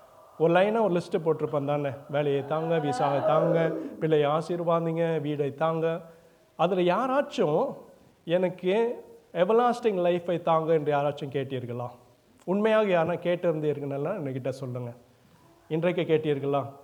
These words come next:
இந்த வாரத்துல கேட்டீங்களா? இந்த மாதத்துல கேட்டீங்களா? இந்த வருடத்துல? யாராச்சும் உங்க ஜெபத்தில், "ஆண்டவரே, give me everlasting life" என்று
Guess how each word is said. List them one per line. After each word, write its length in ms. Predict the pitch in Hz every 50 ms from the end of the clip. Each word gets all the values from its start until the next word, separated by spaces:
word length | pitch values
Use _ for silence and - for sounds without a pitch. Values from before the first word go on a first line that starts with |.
| - -
இந்த 180 | 156 147 151 151
வாரத்துல 480 | 147 151 160 180 185 196 180 190 175
கேட்டீங்களா? 600 | 160 165 156 143 - 151 139 135 135 131 131 131 - - - - - - - _ _ _ _ _ - - - - _
இந்த 140 | - 147 151
மாதத்துல 500 | 151 156 160 175 208 208 226 226 226 208
கேட்டீங்களா? 580 | 190 160 165 147 123 156 143 139 139 135 135 120 110 - - - - _ _ _ _ _ _ -
இந்த 160 | 170 165 170
வருடத்துல? 640 | 160 175 190 220 247 233 240 233 - 226 240 262 254 - - - - - _ _ _ _ _ _ _ _ _ -
யாராச்சும் 440 | - 160 180 202 226 254 254 254 294
உங்க 320 | 277 226 208 180 156 185 185
ஜெபத்தில், 440 | 185 208 202 - 190 180 175 156 160 - - - - - -
"ஆண்டவரே, 680 | 147 147 160 180 175 190 202 208 220 208 165 143 - - - - - - -
give 140 | 185 226 208
me 120 | 220 214 190
everlasting 760 | 170 175 165 190 190 190 196 190 - - - 190 165 147 143
life" 260 | 156 156 165 160 165
என்று 460 | 156 143 147 165 156 147 151 - -